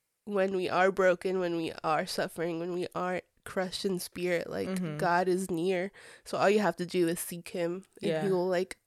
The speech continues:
Speaker 1: come in and give you peace and give you
Speaker 2: Yeah.
Speaker 1: comfort.
Speaker 2: Yeah.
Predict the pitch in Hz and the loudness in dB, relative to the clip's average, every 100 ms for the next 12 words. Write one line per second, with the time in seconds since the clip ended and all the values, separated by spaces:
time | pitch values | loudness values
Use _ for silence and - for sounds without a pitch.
0 | _ _ - 214 185 - 135 101 180 202 | _ _ -6 0 0 0 -2 -4 -6 -8
1 | - 208 208 196 190 185 196 185 - 220 | -8 -2 2 2 0 -8 -8 -8 -8 -4
2 | 175 - 143 143 175 185 196 175 151 - | 4 4 4 0 2 2 2 2 2 0
3 | - - - - 156 156 151 | -8 -20 -18 -8 -6 -6 -8